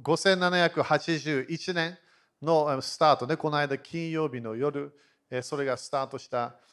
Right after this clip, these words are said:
えー、そして、えー、今年はね、いろいろな予言的なものもね、いろんな人たち、預言者たちも語ってるけど、えー、このラッパの祭りから、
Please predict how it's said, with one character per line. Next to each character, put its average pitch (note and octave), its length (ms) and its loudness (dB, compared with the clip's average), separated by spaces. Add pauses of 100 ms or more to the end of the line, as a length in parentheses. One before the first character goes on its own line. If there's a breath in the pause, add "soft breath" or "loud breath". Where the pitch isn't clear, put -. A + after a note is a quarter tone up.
(360 soft breath)
え C#3 400 0
ー、 - 0 -
そ E3 160 -4
し - 120 -12
て、 F3+ 340 6
え A#2+ 1300 -4
ー、 - 40 -20 (680)
今 E3 120 2
年 G3 280 4
は D3+ 140 8
ね、 F#3 140 4
い E3+ 40 4
ろ G3 140 6
い A3+ 60 4
ろ A#3 80 4
な F3 380 -2 (100)
予 E3+ 220 0
言 A3 200 -2
的 A#3 200 -2
な C4 100 4
も A#3+ 140 2
の D#3 80 2
も B2+ 140 -6
ね、 D3 120 -2
い D3+ 60 -2
ろ D#3+ 160 -2
ん - 20 -12
な E3 140 2
人 - 240 -6
た F3 100 4
ち、 - 60 -12
預 C#3 160 -2
言 D3+ 160 -4
者 D3+ 100 -8
た C#3 80 -4
ち - 80 -12
も A#2+ 100 -10
語 C3+ 120 -4 (120)
っ C#3+ 80 -2
て - 80 -8
る B2 120 -8
け A2 120 -14
ど、 B2+ 240 -8 (640 soft breath)
え B2+ 640 0
ー、 - 60 -18
こ F3+ 80 -4
の E3+ 420 2 (180)
ラ D#3+ 200 6
ッ - 120 -16
パ A#3 140 4
の A3+ 140 2
祭 F3 440 2
り - 380 -8
か G#3+ 200 0
ら、 E3 300 2